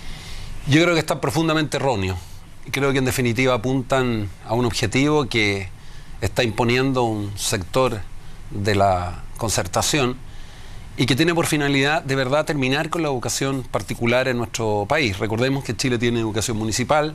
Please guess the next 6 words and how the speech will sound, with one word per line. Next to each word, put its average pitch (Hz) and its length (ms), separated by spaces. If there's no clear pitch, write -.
educación 110 480
particular 113 500
subvencionada 147 800
y 139 100
educación 143 380
privada. 143 500